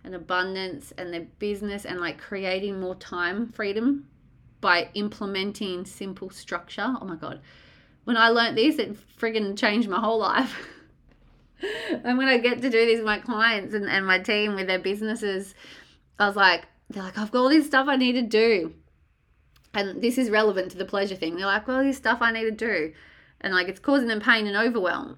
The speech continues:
So I was like, "Right, let's write 'em all down. Let's work it out. How can we fit it in?" Oh my God, it's like this whole weight gets lifted off their shoulders. And they're like,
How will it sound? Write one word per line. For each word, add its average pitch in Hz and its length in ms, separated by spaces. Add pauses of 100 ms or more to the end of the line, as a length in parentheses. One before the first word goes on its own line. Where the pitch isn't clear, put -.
(140)
So 226 120
I - 20
was 214 80
like, 208 120
"Right, 208 320
let's 226 240
write 226 160
'em 247 80
all 247 80
down. 202 320
Let's - 280
work 214 400
it 226 80
out. 196 280
How 220 160
can 226 120
we 233 80
fit 220 180
it 190 80
in?" 185 220
Oh 214 80
my 208 120
God, 185 240
it's 180 160
like 190 320
this 208 160
whole 202 220
weight 190 220
gets - 180
lifted 185 280
off 180 140
their 175 100
shoulders. 170 460
And 196 140
they're 262 160
like, 226 280